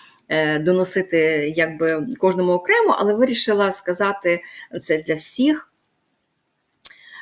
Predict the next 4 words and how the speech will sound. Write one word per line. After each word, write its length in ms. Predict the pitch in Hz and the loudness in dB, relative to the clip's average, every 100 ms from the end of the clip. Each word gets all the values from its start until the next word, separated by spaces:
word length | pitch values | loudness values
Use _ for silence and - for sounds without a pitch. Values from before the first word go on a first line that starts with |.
| - - - | -20 -16 -8
Е, 760 | 170 160 160 160 160 156 - - _ _ _ _ _ _ _ _ _ _ _ - _ _ _ - | -4 -4 -4 -4 -4 -4 -6 -10 _ _ _ _ _ _ _ _ _ _ _ -20 _ _ _ -2
коли 380 | 196 202 240 240 | 4 6 8 8
ми, 500 | 196 196 208 190 - | 8 6 2 0 -4
е, 540 | 160 160 156 156 147 | -8 -6 -8 -8 -10